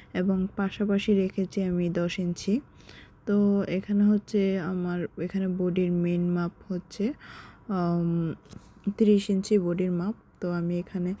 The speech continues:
সেই মাপ অনুযায়ী কাটিং করে নিব।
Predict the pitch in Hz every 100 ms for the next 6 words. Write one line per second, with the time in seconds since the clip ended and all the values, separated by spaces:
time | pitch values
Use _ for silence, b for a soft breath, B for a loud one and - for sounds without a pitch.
0 | B B B B - 202 185 185 185 180
1 | 175 185 190 190 180 180 180 180 170 170
2 | 208